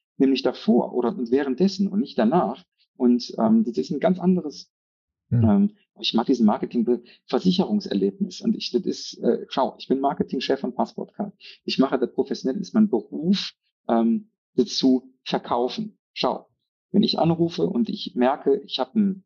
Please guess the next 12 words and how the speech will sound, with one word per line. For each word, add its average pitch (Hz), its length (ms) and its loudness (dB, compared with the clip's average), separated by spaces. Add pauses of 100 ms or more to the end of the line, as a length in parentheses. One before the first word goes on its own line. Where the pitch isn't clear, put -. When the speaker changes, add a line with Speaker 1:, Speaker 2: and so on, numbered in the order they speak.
(140)
Speaker 1:
Partner 196 420 -2
an 196 80 -2
der - 100 0
anderen 98 340 -4
Leitung 95 360 -4
und 98 120 2
nicht 147 300 0
jemanden, 143 560 -2
der 120 120 4
mir 113 200 2
im 107 100 4
Nachhinein, 180 920 -2